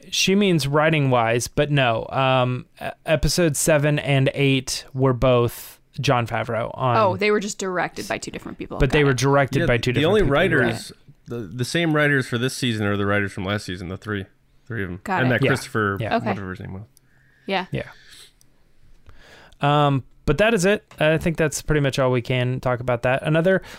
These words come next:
Speaker 1: like, not huge major story, but just kind of fun to talk about.
Speaker 3: Well.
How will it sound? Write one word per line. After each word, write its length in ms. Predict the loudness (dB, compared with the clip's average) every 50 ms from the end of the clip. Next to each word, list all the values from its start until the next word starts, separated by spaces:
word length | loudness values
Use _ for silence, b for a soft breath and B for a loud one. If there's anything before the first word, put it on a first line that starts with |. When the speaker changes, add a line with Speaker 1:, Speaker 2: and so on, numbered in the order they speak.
| B B
Speaker 1:
like, 120 | -2 0 2
not 220 | 2 2 0 0
huge 400 | -2 -2 0 2 2 2 2 2
major 260 | 0 0 2 0 0
story, 340 | 0 2 2 4 4 4 4
but 260 | 2 2 0 -2 -2
just 200 | -2 -4 -2 -2
kind 140 | 0 -2 -2
of 60 | 0
fun 200 | 0 0 0 0
to 80 | 0 -2
talk 260 | 0 0 0 0 -2
about. 300 | -2 0 0 0 0 0
Speaker 3:
Well. 260 | -2 -4 -4 -6 -6